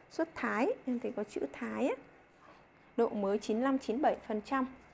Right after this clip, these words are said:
Tông màu mặc lên cực kỳ sang và tôn da này các chú này. Vai bốn bốn, bụng bốn tám và dài bảy mươi.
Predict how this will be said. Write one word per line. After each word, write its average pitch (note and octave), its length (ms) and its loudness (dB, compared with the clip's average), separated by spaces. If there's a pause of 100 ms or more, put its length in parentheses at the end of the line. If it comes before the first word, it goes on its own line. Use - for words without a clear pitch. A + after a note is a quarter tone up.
(500)
Tông A#3 200 2
màu A3 180 0
mặc G3 220 -4
lên A3+ 120 0
cực A3 280 -2
kỳ G#3+ 140 0
sang B3+ 360 -2
và G#3 80 0
tôn A#3+ 280 4
da B3+ 240 -2
này G3 100 -2
các A#3+ 180 -2
chú F#3+ 140 0
này. C4 140 2 (1160)
Vai C#4 220 6
bốn A3+ 380 4
bốn, G#3+ 420 6
bụng C4 160 6 (140)
bốn G3+ 260 2
tám G#3+ 320 -2
và C4+ 100 2
dài G#3 220 -2
bảy G#3 180 2
mươi. B3+ 300 8